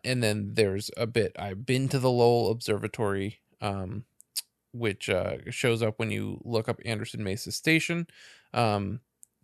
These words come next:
it was established in nineteen fifty-nine as a dark sky observing site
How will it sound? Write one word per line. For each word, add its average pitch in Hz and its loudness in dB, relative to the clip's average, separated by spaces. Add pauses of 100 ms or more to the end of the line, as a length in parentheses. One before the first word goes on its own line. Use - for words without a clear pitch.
(200)
it 143 4
was 131 4
established 123 2
in 117 -2
nineteen 117 0
fifty-nine 117 0
as 117 -2
a 117 2
dark 151 8
sky 110 2
observing 139 2
site - -4